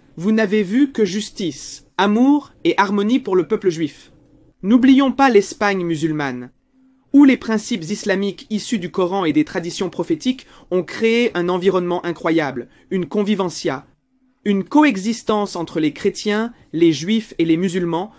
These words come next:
ce qui a permis l'émergence de personnalités, comme Maïmonide, Moussa bin Maïmon, qui est considéré par les érudits juifs comme le second Moïse. Ainsi,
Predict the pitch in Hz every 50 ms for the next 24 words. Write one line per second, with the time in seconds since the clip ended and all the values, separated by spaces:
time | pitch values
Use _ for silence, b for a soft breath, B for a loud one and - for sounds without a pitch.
0 | b b b b - 220 - - 220 196 180 - - 220 208 214 214 214 202 196
1 | 202 196 196 196 180 165 156 190 185 180 160 147 165 - 180 175 170 - 165 151
2 | 143 139 139 - 139 123 - _ _ _ _ _ _ _ _ _ _ - 247 247
3 | 247 220 202 202 202 208 202 196 185 180 170 156 139 127 131 - - _ _ _
4 | - 165 208 233 - 226 220 226 - 147 180 196 190 185 185 175 156 139 120 95
5 | - _ _ _ _ _ _ _ _ _ _ _ _ _ _ _ _ _ _ -
6 | - - 233 220 220 220 - 247 247 233 - 240 208 214 214 208 233 254 247 -
7 | 208 180 180 175 175 160 196 196 190 202 165 170 180 175 156 139 160 180 220 247
8 | 269 - - - - _ b b b b _ - 202 190 190 185 180 170 - -
9 | 226 214 180 175 208 214 208 190 185 175 170 160 147 131 120 143 - - _ _
10 | _ _ _ _ _ _ _ _ _ _ _ _ _ _ _ _ _ _ _ _
11 | - 202 214 - - 220 262 302